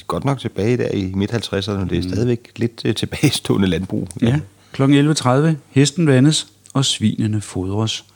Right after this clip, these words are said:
Speaker 2: Klokken tolv er der nogle andre svin, der skal fodres, fordi der står middagsmaden på bordet, og der sidder far, der også stopper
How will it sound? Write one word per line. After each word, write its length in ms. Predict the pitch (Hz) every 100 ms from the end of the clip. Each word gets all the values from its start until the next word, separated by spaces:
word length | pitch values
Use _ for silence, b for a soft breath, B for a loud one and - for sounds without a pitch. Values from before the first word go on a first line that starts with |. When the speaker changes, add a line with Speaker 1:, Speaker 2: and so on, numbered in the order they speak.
| b b b b b b b b b -
Speaker 2:
Klokken 240 | 117 110
tolv 280 | 117 143 - -
er 80 | 143
der 60 | 113
nogle 160 | 110
andre 140 | 113 147
svin, 200 | 143 139
der 60 |
skal 140 | 139 143
fodres, 280 | 135 143 139
fordi 140 | 123
der 80 | 120
står 140 | -
middagsmaden 520 | 123 120 151 143 135
på 60 | 139
bordet, 380 | 135 131 143 - -
og 180 | 127
der 100 | 120
sidder 340 | 113 - - 104
far, 300 | - 90 104
der 140 | -
også 240 | - - 101
stopper 340 | - 98 -